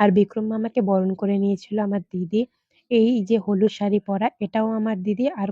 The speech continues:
গোলাপি শাড়ি পরা, এটাও আমার দিদি। আর ওই যে ফোঁটা দিয়ে দিচ্ছে, ওটা আমার মা হয়। তোমাদের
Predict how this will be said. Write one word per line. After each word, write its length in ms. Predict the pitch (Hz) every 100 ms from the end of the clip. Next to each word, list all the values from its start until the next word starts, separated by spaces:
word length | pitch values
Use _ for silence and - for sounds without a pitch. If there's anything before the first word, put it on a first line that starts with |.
| -
গোলাপি 320 | 196 190 220
শাড়ি 220 | 202 214 208
পরা, 200 | 233 240 -
এটাও 240 | 202 196 185
আমার 200 | 180 185
দিদি। 260 | 170 180 190 - _ _ _
আর 80 | 202
ওই 80 | 202
যে 100 | 180
ফোঁটা 300 | - 208 226 226
দিয়ে 180 | 220 226
দিচ্ছে, 300 | 220 - 320
ওটা 280 | 285 190 190
আমার 200 | 185 226
মা 160 | 202 190
হয়। 220 | 180 185 185 _ _ _ -
তোমাদের 340 | 202 202 202